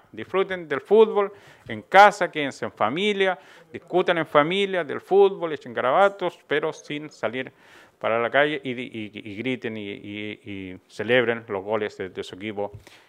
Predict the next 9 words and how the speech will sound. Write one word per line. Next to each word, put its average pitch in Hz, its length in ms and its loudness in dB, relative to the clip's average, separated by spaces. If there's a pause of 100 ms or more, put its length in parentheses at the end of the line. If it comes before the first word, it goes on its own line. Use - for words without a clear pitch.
eh, 95 580 -8 (220)
favorito, 135 680 4
¿ah? 110 260 -4 (280)
Manuel 117 220 -8
Pellegrini 127 480 -10
juega 127 280 -8
con, 143 260 -8 (720)
eh, 98 640 -10 (340)
Atlético 110 560 -2